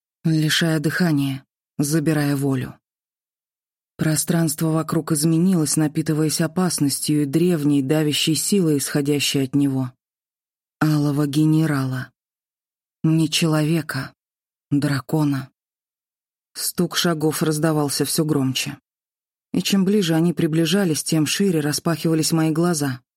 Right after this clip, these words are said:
в которых отражалось пламя сгорающих в войне городов.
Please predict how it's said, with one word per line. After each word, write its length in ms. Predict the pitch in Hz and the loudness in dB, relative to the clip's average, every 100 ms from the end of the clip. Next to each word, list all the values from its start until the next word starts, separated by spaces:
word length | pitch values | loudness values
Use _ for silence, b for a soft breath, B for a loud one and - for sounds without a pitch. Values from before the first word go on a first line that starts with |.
| _ _ _ | _ _ _
в 120 | - - | -16 -6
которых 460 | 165 156 165 151 | -4 -2 -2 -2
отражалось 560 | 156 151 156 165 160 - | -2 0 0 0 0 -2
пламя 360 | - 165 160 147 | -2 0 2 0
сгорающих 720 | 143 156 151 147 - 147 151 | 0 0 0 0 -2 -2 -2
в 80 | 147 | 0
войне 360 | 151 147 143 | 2 2 2
городов. 720 | 135 143 143 135 123 - - | 0 -2 -2 -2 -6 -8 -20